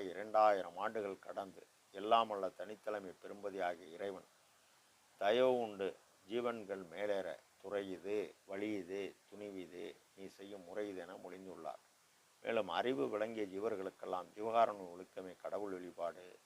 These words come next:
அவர் காட்டிய பாதை, அவரை அடையும் பாதை என அவ்வழி சென்று வென்ற-, வென்றவர்தான்,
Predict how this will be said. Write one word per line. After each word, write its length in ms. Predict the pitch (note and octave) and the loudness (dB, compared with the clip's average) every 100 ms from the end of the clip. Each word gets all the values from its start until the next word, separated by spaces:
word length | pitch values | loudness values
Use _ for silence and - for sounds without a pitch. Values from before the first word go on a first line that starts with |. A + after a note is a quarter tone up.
| _ | _
அவர் 240 | - F#2+ - | -8 -8 -2
காட்டிய 400 | F2+ F#2+ G#2 F#2+ | 2 2 0 -6
பாதை, 380 | - E2+ F2 D#2+ - _ _ - | -2 -2 -2 -6 -14 _ _ -8
அவரை 260 | G2+ F2+ E2+ | -4 -2 -2
அடையும் 360 | E2+ G#2+ A#2 - | 0 0 -2 -2
பாதை 260 | F#2 G2 | 0 2
என 140 | F2+ E2 D2+ _ _ _ _ _ _ _ - | -2 -8 -18 _ _ _ _ _ _ _ -2
அவ்வழி 400 | F#2+ F#2+ A2+ C3 | 2 4 4 2
சென்று 400 | - F#2 E2+ D#2+ - _ _ _ _ _ _ _ _ _ _ _ _ - | -2 -10 -12 -14 -14 _ _ _ _ _ _ _ _ _ _ _ _ -12
வென்ற-, 580 | F2 G2+ A2+ A#2+ A2+ - - - - - - _ - - | -6 -4 6 8 8 4 -8 -20 -20 -20 -20 _ -20 -6
வென்றவர்தான், 800 | G2 A2+ B2+ A#2 G#2 F#2+ F#2+ | -4 4 6 6 4 2 -2